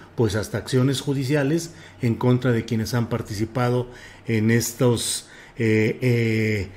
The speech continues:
redes de corrupción en San Luis Potosí, pero te expreso pues mi solidaridad con tu trabajo, mi reconocimiento y mi expectativa, el mantenerme a la expectativa de,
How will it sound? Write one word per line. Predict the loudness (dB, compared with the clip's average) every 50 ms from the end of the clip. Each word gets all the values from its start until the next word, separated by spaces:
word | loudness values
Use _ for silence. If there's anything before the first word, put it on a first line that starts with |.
| -16 -8 -2
redes | 2 4 6 6 8 8 8 8 8 6 4 4 2
de | -2 -2
corrupción | -2 -2 -2 -4 -4 -4 0 0 0 0 0 -4
en | -4 -6
San | -4 -4 -4 -4
Luis | -4 -4
Potosí, | -4 -6 -6 -6 -6 -4 -2 0 0 -2 -2 -6 -10 -14 -14 -8 -4
pero | 0 0 2 2 2 0
te | 0
expreso | -2 -2 0 0 2 2 2 0 0
pues | 0 2 2
mi | 2 4 4 4 4 4 2 -2 -8 -14 -16 -16 -4
solidaridad | 0 2 4 6 6 6 6 6 6 4 4 4
con | 2 0 0
tu | 0
trabajo, | 0 2 2 2 2 2 0 2 2
mi | 2 2
reconocimiento | 2 0 0 0 -2 -2 0 0 0 0 0 2 4 2 2 2 0 -6 -12 -20 -20 -20 -12 -6
y | -2 2 2 4
mi | 4 4 4 4 4 2
expectativa, | 2 0 -2 -4 -4 -2 -2 -2 -2 -2 0 0 2 2
el | 2 2
mantenerme | 2 0 -2 -2 -2 -2 -2 -2 -2
a | -2
la | -2
expectativa | -4 -4 -8 -6 -6 -6 -4 -2 0 0 2 0 0 -4 -8 -18 -20 -20 -20 -16 -10
de, | -6 -2 0 0 2 2 2 2 0 0 -2 -4 -6 -10